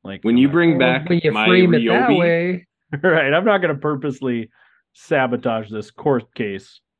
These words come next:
Speaker 1: to make you work later. Like, I mean, that's pretty much what they were getting at.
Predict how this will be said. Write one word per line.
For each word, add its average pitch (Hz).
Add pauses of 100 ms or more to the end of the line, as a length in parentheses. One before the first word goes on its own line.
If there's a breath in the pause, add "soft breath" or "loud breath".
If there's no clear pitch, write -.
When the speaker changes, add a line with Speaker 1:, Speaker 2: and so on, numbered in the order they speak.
(180)
Speaker 1:
to 123
make 117
you 110
work 110 (160)
later. 90 (200)
Like, 90
I 90
mean, 85
that's 85 (120)
pretty 92
much 85
what 85 (140)
they 92
were 87
getting 87
at. 95